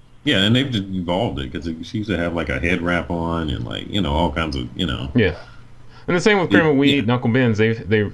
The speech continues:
Speaker 2: evolved them to minimize the obvious racism, but it's still pretty racist.
Speaker 1: We saw it. We saw it.
Speaker 2: So
Speaker 1: But, I mean, Aunt Jemima, it's the name. It's like, dude, the name. Change the name.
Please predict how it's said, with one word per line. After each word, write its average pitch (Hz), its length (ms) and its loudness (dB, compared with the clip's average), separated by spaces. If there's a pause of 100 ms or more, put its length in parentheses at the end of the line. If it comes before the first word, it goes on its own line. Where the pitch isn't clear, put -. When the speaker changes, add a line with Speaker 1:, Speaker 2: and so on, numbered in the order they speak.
Speaker 2:
evolved 104 500 2
them 92 340 2 (520)
to 98 340 2
minimize 95 1000 2 (100)
the 92 240 -2
obvious 87 460 0
racism, 90 520 0
but 143 160 0
it's 226 160 -2
still 226 640 2 (120)
pretty 220 160 2
racist. 208 440 0 (400)
Speaker 1:
We 240 200 6
saw 87 360 2
it. 92 220 -2
We 294 180 6
saw 80 320 0
it. 62 120 -10 (200)
Speaker 2:
So 107 420 2
Speaker 1:
But, 98 360 0
I 107 40 -2
mean, 110 280 0
Aunt 180 160 2
Jemima, 104 380 0
it's 87 180 -4
the 85 140 -6
name. 78 640 -2
It's 90 180 -10
like, 80 200 -8
dude, 82 340 -2 (160)
the 87 100 -6
name. 98 540 -2 (1080)
Change 175 320 -2
the 113 100 2
name. 95 600 0